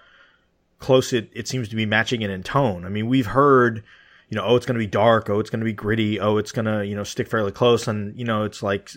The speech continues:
you know, sometimes those are things you just hear and people say. Um, but looking at the trailer, I was, I was really surprised how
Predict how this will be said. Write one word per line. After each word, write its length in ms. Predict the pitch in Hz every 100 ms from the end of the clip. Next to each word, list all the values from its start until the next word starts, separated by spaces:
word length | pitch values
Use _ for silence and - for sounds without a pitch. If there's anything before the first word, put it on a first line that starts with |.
| _ _
you 300 | - 107 139
know, 60 | 120
sometimes 360 | 156 143 135 113
those 180 | 113
are 60 | 104
things 280 | - 110 98
you 60 |
just 160 | 90 87
hear 480 | - 113 104 104 104 - - -
and 140 | 98 92
people 220 | 104 92
say. 460 | - 104 95 90 - _ - _
Um, 280 | 95 92 90
but 120 | 123
looking 240 | 117 135 143
at 80 |
the 60 | -
trailer, 400 | - 117 143 92
I 80 | 123
was, 400 | 156 123 - -
I 120 | 98
was 200 | 147 185
really 200 | 131 120
surprised 580 | 104 - - 113 110 110
how 680 | - 110 107 101 98 95